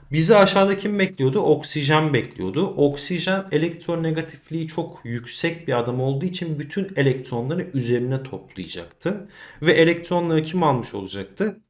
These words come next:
Oksijen almış olacaktı. Peki bu tabloda çok önemli bir şey söz konusu. Bakın açığa ne çıkmış?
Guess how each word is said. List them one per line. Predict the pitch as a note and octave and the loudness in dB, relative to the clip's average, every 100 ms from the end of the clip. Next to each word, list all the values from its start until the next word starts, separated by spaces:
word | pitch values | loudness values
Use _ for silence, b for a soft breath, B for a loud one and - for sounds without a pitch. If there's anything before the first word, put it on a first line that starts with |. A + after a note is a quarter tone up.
| _ _ _ - | _ _ _ 4
Oksijen | D#3 D3+ B2+ G#2+ | 4 4 -4 -2
almış | G#2 C3 D#3 | 0 -2 -2
olacaktı. | B2+ F#2 F2 D#2+ _ _ | -4 -6 -14 -16 _ _
Peki | - B3+ - - b b b | -2 -2 -4 -14 b b b
bu | E3 G3 | -10 -2
tabloda | B3+ G#3+ C3 F#2+ A2+ D#3 _ | 0 2 0 0 0 0 _
çok | - A#3 | -6 -2
önemli | F3+ C#3+ E3 D#3 | 0 0 0 -2
bir | |
şey | C3+ A#2+ | -2 -4
söz | A2+ F2+ - | -4 -10 -12
konusu. | - D#2+ D#2+ - _ b b b | -16 -18 -18 -20 _ b b b
Bakın | F#3 G3+ F#3+ - | -2 -2 -6 -4
açığa | C#3 - G#3+ A3 | -4 0 0 0
ne | A#3 | -2
çıkmış? | - - F#3+ F#3+ | -4 -6 -6 -6